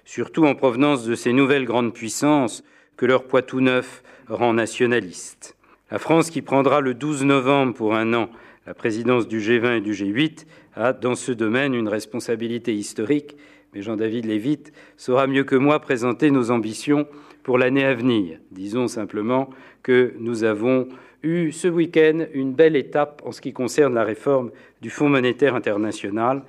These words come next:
et nous espérons qu'elle sera consacrée par le prochain sommet de Séoul. Alors, la démocratie est un combat.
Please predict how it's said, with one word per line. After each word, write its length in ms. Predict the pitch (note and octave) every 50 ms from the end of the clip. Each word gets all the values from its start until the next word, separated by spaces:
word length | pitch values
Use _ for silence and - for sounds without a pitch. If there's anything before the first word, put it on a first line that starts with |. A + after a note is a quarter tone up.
| - - _ _
et 40 | G#2+
nous 220 | G2+ G#2 G#2+ G#2 A2+
espérons 500 | A2 - - A#2 A2 G2 C3 B2+ B2 B2+ - - - - _ _
qu'elle 160 | - A#2+ G#2
sera 520 | - - B2+ A#2 A2 A#2+ B2 C3 B2 A#2 - - - - - -
consacrée 720 | - D3+ C3+ - - C3 A2 - - - - C3+ C3+ C3 - - - _ _ _
par 380 | - C#3+ C#3+ C#3+ C#3 B2 C3+ B2+ -
le 180 | A#2+ A#2+ - -
prochain 540 | F#3+ - - - - - C#3 C3+ C3 B2 - -
sommet 580 | G#2+ - - - G#2+ G#2 A2+ B2 B2+ A#2 - -
de 180 | A2 G#2+ C3+ C3
Séoul. 440 | B2+ - - G2 F#2 E2+ - - - - - _ _ _ _ _
Alors, 380 | E3 F3 D#3+ C#3 A#2 A2 G#2+ A#2
la 140 | D3+ D#3
démocratie 640 | D3+ E3+ E3+ F3 F3 E3 - F3 D#3+ D#3+ - - G#3+ G#3
est 180 | F3+ - -
un 120 | E3+ D#3+ D3+
combat. 460 | - D#3+ D3 C3+ A#2+ A2 G2 F2+